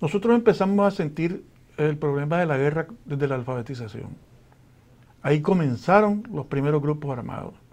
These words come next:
eran los milpa. Ya viniendo para, para el colegio y ya organizándonos y todo, entonces ya estalla ya la contra oficialmente. Y comienza el, el, a hacer, eh, a ejercer el, el servicio militar obligatorio.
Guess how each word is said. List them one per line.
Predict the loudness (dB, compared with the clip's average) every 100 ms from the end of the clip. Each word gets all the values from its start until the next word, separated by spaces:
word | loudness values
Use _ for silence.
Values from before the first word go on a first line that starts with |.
| _ _ -14
eran | -6 -4
los | -2
milpa. | -2 -4 -10 -12 -18 -20 _ -20 _ -20 _ _ _ -20 -20 -4
Ya | 2 4
viniendo | 4 4 4 2 2
para, | 4 4 2 0 -4
para | -6 -6
el | -4
colegio | 0 2 4 2 0
y | 0
ya | 0 0
organizándonos | 0 -2 -4 -4 -6 -4 -2 -2
y | -2
todo, | -2 -2
entonces | -2 -6 -6 -6
ya | -6
estalla | -8 -4 -2 0 -2
ya | -4 -6 -10 -20 -20 -18 -6
la | -6
contra | -2 -4 -2 -2
oficialmente. | -2 -2 -2 -2 -2 -2 -4 -10 -12 _ -20 -20 -20 -20 -20 -2
Y | 2 6 6 4 0
comienza | 0 2 4 2 2 0
el, | -2 -6
el, | -8 -8
a | -6 -6 -4
hacer, | 0 0 0 -4 -16 -20 -20 _ -20 -20 -20 -14
eh, | -10 -10 -12 -12
a | -6 -2
ejercer | 0 2 2 4
el, | 2 -2
el | -4
servicio | -4 -4 -4 -2
militar | -4 -4 -6
obligatorio. | -6 -6 -2 0 -2